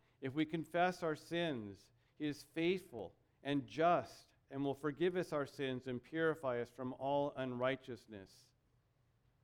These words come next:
Saints, have you done this? Have you confessed with your mouth, believed with your heart that Jesus is Lord, and then followed him in obedience and submitted to baptism?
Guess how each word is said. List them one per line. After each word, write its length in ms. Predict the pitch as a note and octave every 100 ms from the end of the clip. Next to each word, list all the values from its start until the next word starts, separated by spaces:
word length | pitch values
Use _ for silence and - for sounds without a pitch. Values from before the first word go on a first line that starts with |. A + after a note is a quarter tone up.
| _ _ _ _ _ _ _ _ _ _ _ _ _ _ _ _ _ _ -
Saints, 540 | D3+ F3+ - - - _ _ _ _ _ _ _ -
have 100 | C#3
you 160 | D#3 G#3
done 360 | D#3 C#3 F3
this? 420 | F3 G#3 G#3 - _ _ _ _ _ _ _ _ _ _ _ _ -
Have 120 | D3
you 120 | F#3+
confessed 600 | G#3 G#3+ G3+ F3+ F#3 F#3+
with 160 | F#3 F3+
your 80 | D#3+
mouth, 380 | D3 D3 D#3+ D#3 -
believed 640 | C#3 C3+ D#3+ F3+ F#3+ D3+
with 140 | E3
your 160 | D#3 C#3+
heart 340 | B2 C#3+ D3
that 160 | C#3+ A#2+
Jesus 500 | B2+ D3 D3+ D3+ -
is 200 | B2+ A#2
Lord, 320 | B2 C3+ C#3
and 100 | A#2+
then 160 | A#2+ A#2+ -
followed 340 | B2+ C3+ C#3+
him 200 | C#3 C3+
in 60 | A#2
obedience 920 | G#2+ B2 C3+ C#3 C#3+ C#3 C#3+ - _ _ _ _ A#2+
and 100 | A#2+
submitted 520 | C#3 C3 B2 C#3 B2+
to 40 |
baptism? 680 | A#2 A#2+ B2 D3 C#3 C#3+ D#3